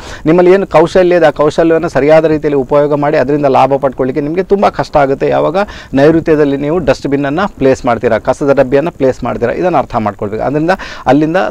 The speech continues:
ತೆಗೆದುಬಿಟ್ಟು ಅಲ್ಲಿ, ಅಲ್ಲೇ ಇದ್ರೆ ನಿಮಗೆ south of south west-ಗೆ ಅದನ್ನು ಇಟ್ಕೊಳ್ಬೋದು, ಪರವಾಗಿಲ್ಲ. ಒಂದು ವೇಳೆ ಅಲ್ಲಿ ಬಂತು ಅಂತಾದರೆ definite ಆಗಿ ಅದು ಈ ಪ್ರಾಬ್ಲಮನ್ನು create ಅಂತೂ ಮಾಡಿಯೇ ಮಾಡ್ತದೆ. ತುಂಬ irritation, ಅದು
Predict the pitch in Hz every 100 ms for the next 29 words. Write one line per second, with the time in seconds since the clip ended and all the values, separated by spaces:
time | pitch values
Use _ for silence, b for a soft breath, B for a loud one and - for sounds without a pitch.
0 | - 151 160 175 160 165 190 208 160 196
1 | 214 196 196 196 190 190 - - 165 175
2 | 165 165 160 165 147 160 151 151 135 -
3 | 131 127 123 120 117 117 110 117 135 147
4 | 131 139 127 143 147 143 143 139 208 -
5 | - - 117 - 147 147 139 147 139 -
6 | 139 139 143 156 156 123 139 139 135 175
7 | 117 110 131 135 120 110 107 107 147 165
8 | 190 196 190 156 147 131 131 120 120 123
9 | 143